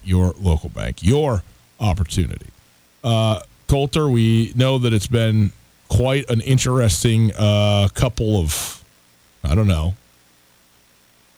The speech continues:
days, week for the Missoula Osprey, who, following the Mumford and Sons concert, found their field unplayable.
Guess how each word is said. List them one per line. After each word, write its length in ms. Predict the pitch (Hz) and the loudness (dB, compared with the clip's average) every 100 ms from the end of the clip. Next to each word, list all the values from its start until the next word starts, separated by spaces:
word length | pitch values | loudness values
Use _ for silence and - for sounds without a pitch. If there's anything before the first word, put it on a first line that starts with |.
| _ _ _ _ _ _ - | _ _ _ _ _ _ -6
days, 600 | 120 101 76 76 - - _ _ _ _ - 95 | -2 0 0 0 -2 -6 _ _ _ _ -12 0
week 500 | 107 95 85 - - - _ _ _ _ | 2 2 0 -4 -16 -20 _ _ _ _
for 260 | - 104 87 | -6 -2 2
the 100 | 85 | 2
Missoula 440 | 85 80 110 107 | 2 2 2 2
Osprey, 680 | 98 101 98 95 - 65 71 | 2 0 2 0 -2 -4 2
who, 320 | 85 92 87 | 2 2 2
following 600 | 82 104 104 104 98 92 | 0 0 0 2 2 2
the 120 | 87 87 | 2 4
Mumford 380 | 98 101 107 | 4 2 0
and 100 | 82 | 0
Sons 320 | 80 98 85 - | 0 0 0 0
concert, 460 | 95 90 - 90 | 0 0 0 -2
found 320 | - 98 92 | 0 2 4
their 140 | 90 85 | 4 2
field 420 | - 98 87 82 - | 0 0 2 0 0
unplayable. 920 | 170 175 165 131 - 82 60 50 57 | 0 2 2 0 0 -2 -2 -6 -6